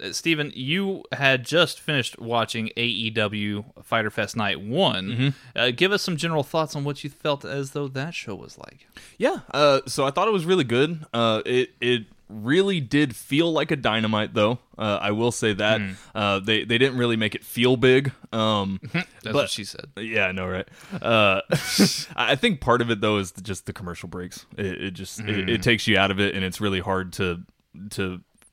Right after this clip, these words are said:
Speaker 2: feel like this is, like, a special, like, pay-per-view moment.
Speaker 1: Hmm.
Speaker 2: Um, that being said, though, I thought the matches were really good. Um, the it's specifically the tag match between, uh, Hangman and Kenny and the Best Friends. I thought
Speaker 1: Mm.
Speaker 2: that match was great.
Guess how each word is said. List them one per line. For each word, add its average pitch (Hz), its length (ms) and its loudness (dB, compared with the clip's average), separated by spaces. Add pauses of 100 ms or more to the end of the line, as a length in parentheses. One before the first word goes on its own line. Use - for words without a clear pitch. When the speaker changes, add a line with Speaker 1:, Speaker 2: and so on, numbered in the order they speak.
Speaker 2:
feel 120 580 -2
like 101 220 -4
this 104 220 -4
is, 95 180 -8
like, 92 160 -4
a 95 80 -6
special, 92 540 -6
like, 85 160 -14
pay-per-view 90 500 -6
moment. 90 380 -4 (200)
Speaker 1:
Hmm. 101 200 -8
Speaker 2:
Um, 90 440 0
that 170 280 0
being 147 260 0
said, 147 380 4
though, 92 260 0
I - 320 -20
thought 202 140 2
the - 40 2
matches 127 380 0
were 139 80 0
really 117 240 2
good. 98 300 0 (340)
Um, 98 440 0
the 98 420 2 (240)
it's 104 220 -4
specifically 120 880 0
the 101 280 -4
tag 104 320 -2
match 120 280 -2
between, 101 420 -2
uh, 95 280 -6
Hangman 110 500 0
and 92 360 -6
Kenny 113 340 2
and 98 200 -4
the 90 40 -10
Best 104 260 -2
Friends. 117 460 -2
I 117 60 -2
thought 110 140 2
Speaker 1:
Mm. 107 40 -4
Speaker 2:
that 107 120 2
match 104 240 0
was 90 120 -8
great. 110 380 0